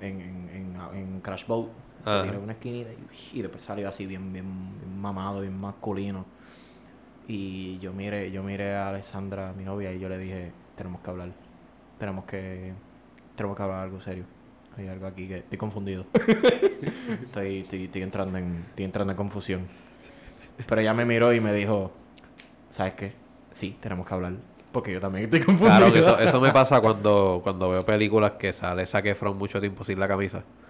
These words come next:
Speaker 1: Diablo, es que Zac Efron, que no, Yaniel, Zac Efron es un baby.
Speaker 2: Claro, la de Baywatch, yo, yo estaba como que,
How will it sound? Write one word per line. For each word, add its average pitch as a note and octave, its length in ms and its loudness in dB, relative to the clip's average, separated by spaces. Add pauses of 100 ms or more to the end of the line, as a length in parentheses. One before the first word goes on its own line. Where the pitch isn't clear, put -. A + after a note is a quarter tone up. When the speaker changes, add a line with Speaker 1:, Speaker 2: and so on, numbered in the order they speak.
(260)
Speaker 1:
Diablo, A2+ 300 2 (480)
es G#2+ 80 -14
que G2+ 100 -10
Zac F#2 200 -6
Efron, F2+ 320 -8 (600)
que G2+ 140 -6
no, A#2 80 -2
Yaniel, G2 320 -4 (380)
Zac G2 120 -12
Efron G2+ 200 -10
es G2+ 60 -8
un G2 100 -10
baby. - 260 -12 (840)
Speaker 2:
Claro, G2+ 200 2
la A#2 180 6
de G#2 140 6
Baywatch, A2+ 640 6
yo, G2+ 140 -2
yo G2 100 -4
estaba G2 280 2
como F#2 160 -2
que, F2 100 -8